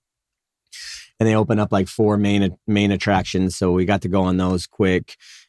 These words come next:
Um, but the hotel has just, like, Legos everywhere, scavenger hunts. Um, it, it, it was neat. Our room was cool. It was all pirate themed Legos. So my son was all stoked on that. He's always been in, like, Star Wars and Marvel Legos and, like, Jurassic Park. And now he's, like,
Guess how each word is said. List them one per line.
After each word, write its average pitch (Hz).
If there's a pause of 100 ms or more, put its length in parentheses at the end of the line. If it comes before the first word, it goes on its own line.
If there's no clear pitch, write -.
(140)
Um, 90 (160)
but 98
the 101
hotel 110
has 95
just, 87
like, 78
Legos 147
everywhere, 117
scavenger 123
hunts. 107 (160)
Um, 92 (720)
it, 62 (120)
it, 107
it 147
was 139
neat. 117
Our 101
room 147
was 139
cool. 127
It -
was 117
all 110
pirate 117
themed 113
Legos. 110
So -
my 95
son 107
was 101
all 92
stoked 101
on 98
that. 98
He's 101
always 104
been 104
in, 98
like, 87
Star 95
Wars 92
and 90
Marvel 92
Legos 104
and, 85
like, 82
Jurassic 95
Park. 92
And 87
now 90
he's, 90
like, 82